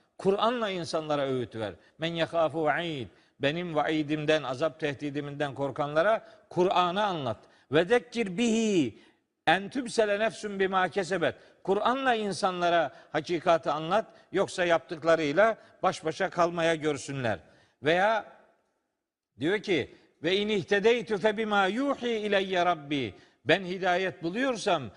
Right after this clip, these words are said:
bana Rabbimin vahyettiği bu kitap sayesinde hidayet buluyorum.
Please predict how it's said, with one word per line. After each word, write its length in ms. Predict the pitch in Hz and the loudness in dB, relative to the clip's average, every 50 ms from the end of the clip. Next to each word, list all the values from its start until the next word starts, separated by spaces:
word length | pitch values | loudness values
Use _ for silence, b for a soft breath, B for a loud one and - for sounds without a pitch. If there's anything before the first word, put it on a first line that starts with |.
| b b b b - | b b b b -2
bana 400 | 131 151 165 175 185 208 196 180 | 2 2 2 4 4 2 4 4
Rabbimin 520 | 175 170 151 147 170 175 190 208 202 165 | 2 0 0 -2 -4 -4 -4 -4 -2 2
vahyettiği 640 | 170 185 170 143 151 175 175 - - 190 202 180 180 | 2 2 2 2 0 -4 -4 -4 -2 -2 -2 0 0
bu 80 | 175 | -2
kitap 380 | - 175 165 - 226 247 214 - | -2 -4 -2 0 0 -2 -2 -2
sayesinde 640 | - 247 247 240 240 220 220 - 208 196 190 185 160 | 0 0 0 0 0 -2 -4 -6 -6 -4 -4 -2 -2
hidayet 480 | 170 170 170 160 160 151 143 - - 135 | 0 0 2 2 2 0 -2 -4 -6 -8
buluyorum. 400 | 135 131 131 120 110 107 90 | -6 -4 -4 -4 -4 -4 -8